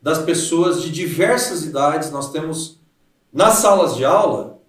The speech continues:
alunos de dezessete, dezoito anos e alunos de sessenta anos.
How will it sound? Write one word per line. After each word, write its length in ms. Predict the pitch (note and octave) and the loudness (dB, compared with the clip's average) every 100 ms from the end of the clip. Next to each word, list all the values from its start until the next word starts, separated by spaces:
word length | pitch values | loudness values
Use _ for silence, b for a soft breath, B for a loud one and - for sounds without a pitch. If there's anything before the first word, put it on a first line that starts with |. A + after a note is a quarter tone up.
| - | -2
alunos 460 | C3+ F#3 G#3 E3+ | 0 2 0 -2
de 120 | D#3 D#3+ | -4 -6
dezessete, 720 | - D#3 D3+ F#3+ A3 A3 E3 | -4 -4 -2 0 0 -2 -4
dezoito 420 | D#3+ E3+ D#3+ C#3+ | 0 0 0 -2
anos 260 | F#3 G3+ A#3 | 0 -2 -2
e 40 | |
alunos 360 | A3 A3 G#3 D#3+ | -2 -4 -8 -8
de 60 | |
sessenta 540 | - - - C#3 C3+ - | -10 -10 -10 -10 -10 -12
anos. 560 | A2 B2 - _ _ | -16 -18 -20 _ _